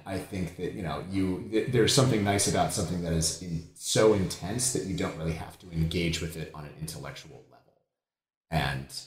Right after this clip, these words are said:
you know, I, I don't always want to engage with my beer on an intellectual level, but when I do, you know, it's, I, I tend to reach for stuff that's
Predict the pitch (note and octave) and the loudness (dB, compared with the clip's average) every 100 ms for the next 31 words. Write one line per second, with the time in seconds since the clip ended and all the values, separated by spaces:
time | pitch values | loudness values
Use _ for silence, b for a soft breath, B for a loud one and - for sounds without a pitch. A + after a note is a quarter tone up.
0 | - - D2 - G#2+ A2 A#2 A#2 G#2+ F2+ | -2 2 2 4 2 6 6 8 4 6
1 | F#2+ G#2 G2 G2 F2+ - F2 E2 E2 D#2+ | 8 8 6 6 4 4 2 4 4 4
2 | - - D#2 D#2 D#2 D2+ D#2 D#2 D2 D2+ | 0 -2 0 4 4 2 0 0 0 -2
3 | - C#2+ C2 B1+ E2 F2 F2 D#2 E2 F2 | -2 -4 -2 -2 -2 -2 -2 -4 -4 -10
4 | E2+ E2 D#2+ D#2+ B2+ F#2 E2 - F2+ C#2+ | -2 2 4 6 6 6 2 -2 -4 -2
5 | D2+ E2 - - E2 E2 F2+ E2 - F2+ | -2 -6 -12 -10 -10 -2 -2 0 -4 -4
6 | E2 D#2+ D2 D#2+ D#2+ - D2+ - D2 - | -4 -4 -4 -2 -2 -4 -10 -12 -14 -16
7 | - | -20